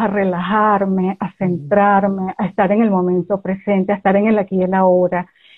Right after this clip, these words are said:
Speaker 1: y a fortalecer todo mi sistema inmunológico.
Speaker 2: Ujú.
Speaker 1: Actividades como prácticas de respiración,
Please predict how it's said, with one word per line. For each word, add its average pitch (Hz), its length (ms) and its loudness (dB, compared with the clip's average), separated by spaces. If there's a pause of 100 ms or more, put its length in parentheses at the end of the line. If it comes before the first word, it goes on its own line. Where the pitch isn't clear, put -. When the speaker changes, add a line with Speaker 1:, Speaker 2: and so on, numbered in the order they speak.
(160)
Speaker 1:
y 220 140 2
a 208 100 2
fortalecer 208 960 0 (380)
todo 208 280 4
mi 220 120 2
sistema 202 380 -2
inmunológico. 185 960 -2 (260)
Speaker 2:
Ujú. 165 140 -14
Speaker 1:
Actividades 214 640 2
como 247 380 2
prácticas 214 500 -2
de 214 80 -2
respiración, 196 1300 0